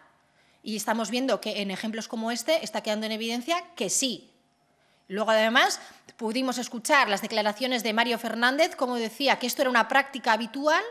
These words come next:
y, por lo tanto, nos lleva a pensar que lo mismo que ha pasado con el caso de Cabieces, en Cuchabank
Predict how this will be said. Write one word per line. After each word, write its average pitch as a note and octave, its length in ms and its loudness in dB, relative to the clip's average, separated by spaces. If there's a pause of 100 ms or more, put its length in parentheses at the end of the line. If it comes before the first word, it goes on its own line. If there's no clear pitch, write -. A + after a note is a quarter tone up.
(480)
y, A3 80 -14
por A3 120 -6
lo G3+ 120 -2
tanto, A#3+ 300 0
nos F#3+ 180 -6
lleva G#3 160 2
a G#3+ 60 2
pensar A#3 420 0 (380)
que G3+ 140 -4
lo F#3+ 100 0
mismo B3 280 -4
que - 60 -6
ha G#3 60 4
pasado A#3 320 -2
con F3 180 -10
el E3 80 -12
caso A3 280 -4
de A3 120 -6
Cabieces, C#4+ 640 -2 (200)
en G3 100 -10
Cuchabank G3+ 560 0